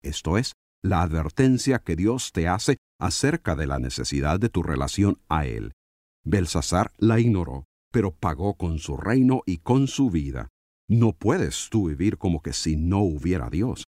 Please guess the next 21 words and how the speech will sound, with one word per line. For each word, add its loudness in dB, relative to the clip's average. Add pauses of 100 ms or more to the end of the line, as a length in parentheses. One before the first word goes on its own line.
(100)
como 4
que 0
si 0
el 0
único 2
propósito -4
de -2
la -4
vida 0
fuese 0
tu 2
satisfacción. -4 (680)
En 0
la 0
Biblia 0
hay 2
amplia 2
evidencia 0
de 0
su 0
advertencia. -2